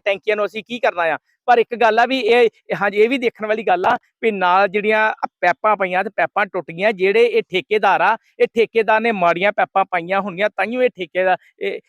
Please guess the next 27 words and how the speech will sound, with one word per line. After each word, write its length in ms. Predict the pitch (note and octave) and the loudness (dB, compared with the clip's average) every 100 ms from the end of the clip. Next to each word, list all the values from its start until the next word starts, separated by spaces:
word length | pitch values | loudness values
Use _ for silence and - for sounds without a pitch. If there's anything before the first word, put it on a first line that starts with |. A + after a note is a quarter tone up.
| - | -2
ਇਹ 140 | G#3+ | 0
ਜਿਹੜੇ 180 | G#3 A3 | 2 -2
ਪਾਈਪਾਂ 380 | G3 E3+ E3+ F3+ | 0 -4 -2 0
ਦਾ 160 | F#3+ F#3+ | 0 0
ਇਹ 180 | F#3 G#3 | 0 2
ਹਾਲ 120 | E3+ E3+ | 2 -2
ਹੁੰਦਾ 260 | F3 D3 | -2 -2
ਆ। 40 | C3+ _ - | -2 _ -4
ਬਾਕੀ 220 | A3 A#3+ | 0 2
ਹੋਰ 180 | G#3 G#3 | 2 2
ਵੀ 120 | A#3+ | 0
ਅਸੀਂ 160 | A#3+ | -2
ਪਿੰਡ 180 | A3 G3+ | -6 -4
ਵਾਲਿਆਂ 180 | F#3+ G3+ | -2 -2
ਨਾਲ 100 | A3 | -2
ਮਾੜੀ 200 | G3 G3+ | -4 -2
ਗੱਲ 180 | G3 E3+ | -4 -2
ਕਰ-, 240 | F3+ F#3 E3+ - - | -2 -2 -4 -12 -4
ਕਰਦੇ 280 | F3+ D3 G3 | -4 -4 -6
ਆ 140 | A3+ - _ - | -6 -8 _ -8
ਵੀ 60 | |
ਤੁਹਾਨੂੰ 280 | G#3 A3+ G#3+ | -2 -2 -2
ਹੋਰ 220 | E3 F#3+ | -4 -6
ਕਿਹੜੀਆਂ 220 | G3+ G#3+ A3 | -6 -8 -8
ਮੁਸ਼ਕਲਾਂ 440 | F#3 - F#3 F#3 | -12 -10 -6 -4
ਜਿਹੜਾ, 300 | F#3 G3 G#3 | 0 2 0
ਅ, 500 | - _ - G#3+ G3 | -2 _ 2 2 2